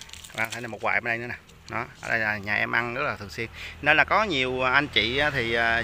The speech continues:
chê dừa Indo. Nhưng mà theo em thấy cái dừa Indo này có một cái, à, khuyết điểm nữa á. Là không biết là khoảng, à,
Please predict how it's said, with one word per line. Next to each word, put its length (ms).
chê 160
dừa 100
Indo. 340
Nhưng 120
mà 80
theo 120
em 80
thấy 140
cái 100
dừa 140
Indo 280
này 260
có 80
một 220
cái, 160
à, 140
khuyết 180
điểm 200
nữa 140
á. 160
Là 300
không 220
biết 160
là 380
khoảng, 300
à, 440